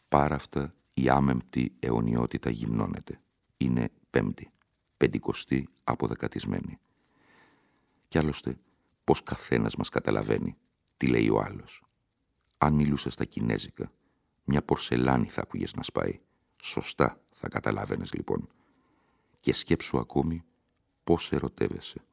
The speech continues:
Κατά πολλών τη γνώμη,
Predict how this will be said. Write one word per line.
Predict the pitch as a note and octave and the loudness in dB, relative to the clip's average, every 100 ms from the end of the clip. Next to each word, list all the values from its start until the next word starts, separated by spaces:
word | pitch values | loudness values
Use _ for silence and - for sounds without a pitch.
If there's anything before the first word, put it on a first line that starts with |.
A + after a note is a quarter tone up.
| _ _ _ _ _ _ _ _ _ | _ _ _ _ _ _ _ _ _
Κατά | C2+ - - | -4 -2 -4
πολλών | - A#1+ A#1+ D2+ D#2+ | 2 2 4 2 0
τη | - | -2
γνώμη, | - A1 G1+ G#1 | 0 0 0 -4